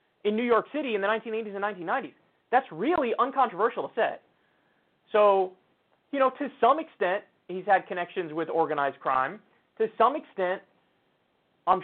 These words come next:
sure his properties and his businesses have been used in a sketchy manner. You know, another thing he does is absolutely loads up a lot of his properties. Like, he'll borrow from the bank a tremendous amount of money,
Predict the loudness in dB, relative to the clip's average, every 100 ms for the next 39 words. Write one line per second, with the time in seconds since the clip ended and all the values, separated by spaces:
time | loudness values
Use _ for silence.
0 | 0 0 0 -4 -6 4 4 4 -4 -6
1 | -8 -8 -8 -6 -4 -4 -4 -6 -6 -2
2 | -2 -2 -4 -10 -10 -10 -10 -6 -6 -4
3 | -2 -2 -2 -2 0 0 -4 -6 _ _
4 | _ _ _ _ -2 0 4 2 2 -2
5 | 0 4 4 2 -4 -14 _ _ -2 -2
6 | -6 -6 -4 -4 0 2 2 2 4 4
7 | -2 _ _ _ _ _ _ _ -4 2
8 | 2 0 -2 0 0 -2 -4 -2 -2 -6
9 | _ _ _ 0 4 4 2 -4 _ _
10 | _ 2 6 4 2 -4 -6 -6 -6 -8
11 | -14 -10 -6 -4 -4 -6 -2 -2 0 -2
12 | -2 -4 -10